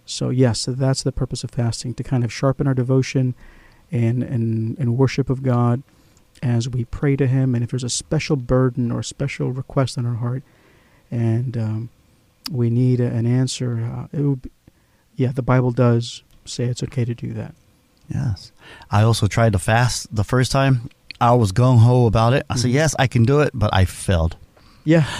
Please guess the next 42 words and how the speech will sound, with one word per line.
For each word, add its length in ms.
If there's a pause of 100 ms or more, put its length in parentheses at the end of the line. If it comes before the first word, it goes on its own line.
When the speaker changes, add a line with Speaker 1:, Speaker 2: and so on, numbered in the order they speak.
(180)
Speaker 2:
Until 460
when 100
I 100
fell 260
down 200
flat 540
on 200
my, 140 (300)
until 300
when 80
I 80
fe-, 180 (160)
fell 240
down 200
flat, 380
got 340
lost, 600 (420)
and 140
then 100
I 120
fasted 420
again. 160
I 140
tried 340
and 100
tried. 300
I 100
fasted 400
again. 460 (220)
It 80
worked. 420
Speaker 1:
Absolutely. 640
Speaker 2:
And 180
fasting 400
is 220
beautiful. 420
Speaker 1:
Yeah, 140
it 60
is. 280
It 120
is. 200
I, 60